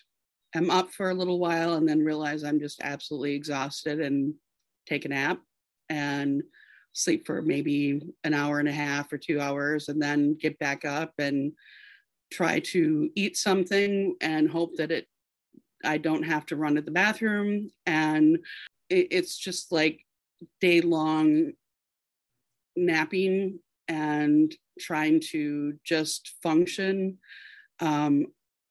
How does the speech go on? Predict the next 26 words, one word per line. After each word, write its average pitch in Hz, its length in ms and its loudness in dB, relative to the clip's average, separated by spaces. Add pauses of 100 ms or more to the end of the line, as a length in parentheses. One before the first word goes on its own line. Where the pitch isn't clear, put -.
I 160 180 4
do 165 360 -2
have 151 460 0 (880)
brain 160 220 4
fog 156 360 -4
really 165 200 0
bad 160 300 -2
right 165 200 -2
now, 170 240 0
so 151 320 -4
last 147 420 -2
night 147 260 -2
I 143 240 -4
made 147 340 -4
some 143 280 -4
dinner 185 420 4
and 156 400 -2
left 147 280 -8
the 139 160 -6
oven 185 280 -2
on 175 480 0 (800)
until 160 400 4
I 151 100 2
went 160 240 0
to 160 80 -10
bed 196 580 2